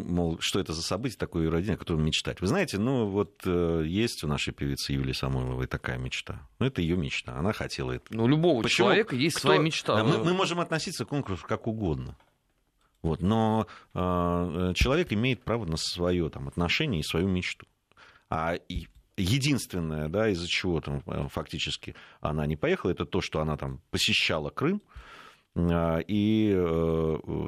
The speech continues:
Speaker 1: и то, что она из России. Вот и всё. Согласитесь, какой бы ни была эта история, это, она всё равно в, ну, это показательное.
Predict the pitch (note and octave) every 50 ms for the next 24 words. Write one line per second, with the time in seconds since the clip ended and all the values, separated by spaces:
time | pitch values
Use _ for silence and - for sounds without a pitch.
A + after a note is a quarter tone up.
0 | D2 C2 A1+ G#1 - - - _ _ _ _ _ _ _ _ _ _ - - _
1 | - F#2 E2+ - C#3 D#3 - - - F2 E2 F2 G2 F2 C#2+ C2+ C2 - - -
2 | - - - - D2+ D#2+ F2+ - C#3 - - - E2+ D#2+ D#2+ G2 - _ _ _
3 | _ _ _ _ _ _ - _ _ _ _ _ _ _ _ _ - _ _ _
4 | _ _ - - D#2+ D2+ E2+ E2 - B2+ A2 F2 - - - F#2 F2 - G#2+ F#2+
5 | E2+ F2 F#2 G2+ B2+ C#3+ A#2+ F2 D2+ D2 C#2+ C#2 C2+ - - - - - _ -
6 | - - - - - _ _ - D#2+ - - - D#2+ C#2+ C2 C2+ C#2 C2+ - -
7 | D2 D2 D2+ - _ _ _ - - - - - - - - - - _ _ _
8 | D2 D2+ D#2+ F#2 F#2 - - - F2 F2 E2+ E2+ F2+ F#2+ G2+ G2 F#2 F2+ F2 E2
9 | D2+ - - - E2 D#2+ D#2 D2+ D2+ D2+ D2+ C#2+ C2+ - - - - - - _
10 | _ _ _ _ - - - _ - _ _ _ _ _ _ _ _ _ _ _
11 | _ _ _ _ _ _ B2+ D#3 F3 - C#3+ - - - - C#3+ B2+ A2+ G2+ D#2
12 | - - C#2+ - - - - -